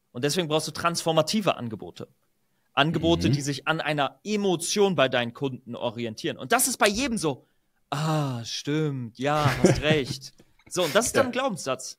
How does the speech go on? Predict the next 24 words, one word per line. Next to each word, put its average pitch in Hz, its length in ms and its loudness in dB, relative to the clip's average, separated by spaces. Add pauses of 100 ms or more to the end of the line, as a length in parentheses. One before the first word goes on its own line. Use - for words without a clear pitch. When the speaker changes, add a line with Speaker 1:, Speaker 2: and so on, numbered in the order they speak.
Speaker 1:
den 143 120 0
du 131 60 -4
gebrochen 110 500 -2
hast. 127 260 -2
Speaker 2:
Mhm. 110 460 -10
Speaker 1:
So, 123 140 -4
Speaker 2:
Und 110 100 -6
Speaker 1:
weißt 127 140 6
Speaker 2:
da 127 60 8
Speaker 1:
du, 143 60 4
Speaker 2:
gehst 170 160 8
Speaker 1:
das 208 80 6
Speaker 2:
du 175 60 6
wirklich 185 280 10
Speaker 1:
steigert 185 80 2
Speaker 2:
so 180 80 10
Speaker 1:
deine 175 140 12
Knappschaft. 165 220 6
Speaker 2:
systematisch 151 480 8
dann 127 180 10
ran, 127 280 8
sozusagen, 113 460 2
dass 113 180 0
du 123 60 4